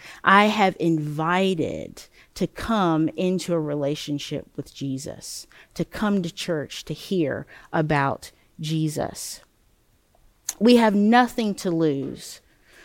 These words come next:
um, by talking about him.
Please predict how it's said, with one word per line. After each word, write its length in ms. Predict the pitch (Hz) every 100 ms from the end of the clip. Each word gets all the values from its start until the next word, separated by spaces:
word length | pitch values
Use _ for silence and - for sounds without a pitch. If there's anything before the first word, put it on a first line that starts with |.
| -
um, 440 | - 185 160 156 -
by 140 | 165
talking 680 | 156 - 175 160 - 143 135
about 380 | 165 143 135 -
him. 460 | - 139 143 151